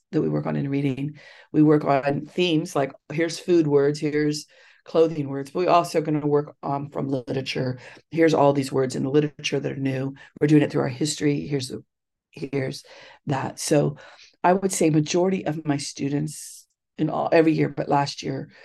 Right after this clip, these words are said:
um, really can read and write in their own language a-, at some level. And so we're usually not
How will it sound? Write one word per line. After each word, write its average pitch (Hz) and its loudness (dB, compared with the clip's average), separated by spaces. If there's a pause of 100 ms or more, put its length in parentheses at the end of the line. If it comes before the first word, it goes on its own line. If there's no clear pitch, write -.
(380)
um, 151 2
really 220 0
can 170 2
read 139 0
and 135 -4
write 139 -4
in 139 -2
their 139 0
own 131 -4
language - -8
a-, - -12
at 156 -4
some 139 -4
level. 127 -8 (640)
And 143 0
so 139 -2
we're 147 2
usually 196 0
not 156 -2